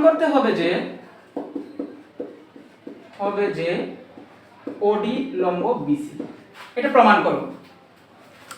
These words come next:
আচ্ছা, ভালো কথা। এখন হচ্ছে প্রমাণ। এর আগে অঙ্কন একটু আঁকি। দেখো, লম্ব মানে কি? এটা নাইনটি ডিগ্রি প্রমাণ করব, এটা নাইনটি ডিগ্রি প্রমাণ করব।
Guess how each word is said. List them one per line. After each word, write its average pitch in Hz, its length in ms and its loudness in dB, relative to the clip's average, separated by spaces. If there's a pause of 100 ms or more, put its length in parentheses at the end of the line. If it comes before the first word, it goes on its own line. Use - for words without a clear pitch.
(160)
আচ্ছা, - 220 -2
ভালো 156 200 4
কথা। 156 180 -4 (1500)
এখন 233 220 -8
হচ্ছে 240 220 -2
প্রমাণ। 202 260 6 (3000)
এর 302 160 8
আগে 302 120 4 (120)
অঙ্কন 254 340 6
একটু - 140 -4 (100)
আঁকি। - 200 -2 (520)
দেখো, 180 240 -2 (840)
লম্ব 277 260 8 (100)
মানে 269 200 8
কি? 208 120 -2
এটা 247 160 0
নাইনটি 226 280 0
ডিগ্রি 175 220 -2
প্রমাণ 175 260 -2
করব, 196 200 -4
এটা 190 160 0
নাইনটি 156 240 0
ডিগ্রি 139 220 0
প্রমাণ 151 260 -4
করব। - 180 -14